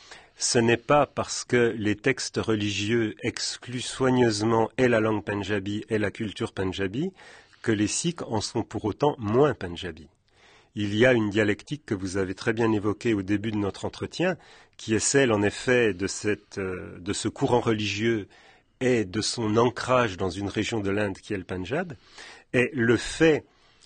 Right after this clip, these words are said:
qu'il y ait une dimension ethno-religieuse dans le sikhisme explique pour partie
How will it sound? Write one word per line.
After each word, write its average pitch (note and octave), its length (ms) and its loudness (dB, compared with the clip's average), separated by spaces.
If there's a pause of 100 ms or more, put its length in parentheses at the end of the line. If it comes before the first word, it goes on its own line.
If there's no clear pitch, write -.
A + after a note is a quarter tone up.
(220)
qu'il A2 280 -4
y A2+ 120 6
ait D#3 60 10
une A#2+ 180 4
dimension A#2 800 0 (200)
ethno-religieuse A2 1000 0
dans F#2+ 140 -6
le F2+ 80 -6
sikhisme F#2+ 720 -10 (500)
explique - 540 -2
pour - 220 -6
partie D#3+ 520 -4